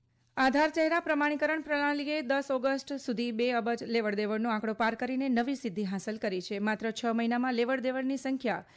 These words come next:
એક અબજથી બમણી થઈ છે. આ પ્રણાલીથી કોઈ પણ દસ્તાવેજ કે શારીરિક સંપર્ક વિના માત્ર ચહેરાના ઉપયોગથી ઓળખની ચકાસણી થાય છે.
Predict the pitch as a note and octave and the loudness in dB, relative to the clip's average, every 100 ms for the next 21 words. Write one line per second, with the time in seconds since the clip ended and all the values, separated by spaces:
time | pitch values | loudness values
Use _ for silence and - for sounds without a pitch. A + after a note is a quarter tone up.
0 | - - C#4 C#4 G#3 G#3 - A3+ A3+ A3+ | -18 -4 -2 0 0 -2 -2 -4 -2 0
1 | F#3+ G3+ - G#3+ E3+ G3 F3+ - _ - | 0 -2 -2 -2 -2 -4 -6 -10 _ -10
2 | - A#3+ B3+ C4+ C#4 C#4 D4 C#4 C#4+ D4+ | -2 0 4 2 2 0 0 2 2 0
3 | B3+ A#3 - A#3+ A#3+ B3 A#3+ A#3+ A3+ A#3+ | 0 -2 0 0 0 -2 -2 0 2 0
4 | A3+ - A#3 A#3 A3 B3 A#3+ G#3 G#3+ A3 | -2 -2 0 0 0 0 2 2 0 0
5 | G#3+ G#3+ G3+ G#3 G#3+ G#3 C4+ A3+ A#3 A#3 | -2 0 2 0 -2 0 -2 0 -2 -2
6 | - - - B3+ C#4+ C#4+ D#4 C4 A3 G3 | -8 -20 -2 4 4 4 -2 -2 0 -2
7 | G3 G3+ A3 A3 F#3+ F3+ F#3+ - - | -2 -4 -4 -2 -2 -2 -6 -6 -10